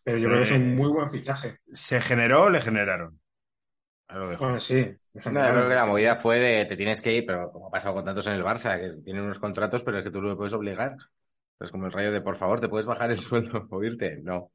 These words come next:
Speaker 3: sea, si me llega una oferta y me conviene, sí, pero yo no voy a hacer nada, ¿no?
Speaker 1: Mm.
Speaker 3: Y con eso es comprensible. Pero digo, yo creo que representa una etapa, como representa,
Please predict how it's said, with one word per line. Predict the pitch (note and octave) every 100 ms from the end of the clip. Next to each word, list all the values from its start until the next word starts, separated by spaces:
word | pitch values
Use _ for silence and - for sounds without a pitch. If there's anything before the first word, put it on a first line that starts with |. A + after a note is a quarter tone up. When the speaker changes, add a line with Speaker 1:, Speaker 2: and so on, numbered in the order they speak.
| _
Speaker 3:
sea, | G#2+
si | F#2+
me | F#2
llega | F#2+
una | G#2+ G#2
oferta | A2 A2 A2
y | G#2+
me | G#2
conviene, | G2+ G#2 B2
sí, | A#2 A#2+
pero | B2 E2+
yo | F2
no | F#2
voy | G2
a | F#2+ F2
hacer | - F2
nada, | F2+ G2+
¿no? | G#2 - -
Speaker 1:
Mm. | B2 - -
Speaker 3:
Y |
con | G2
eso | G#2
es | A2
comprensible. | A#2 F#2+ F2+ G2 E2+ - - - - - - _ _
Pero | - G#2
digo, | A2+
yo | A#2+
creo | B2
que | B2+
representa | A2+ A2 G2+ A2 A#2
una | A2+
etapa, | A2 A#2 A#2 A#2
como | A#2 G#2
representa, | G2 F#2 G2+ A2+ A2+ A2+ G#2+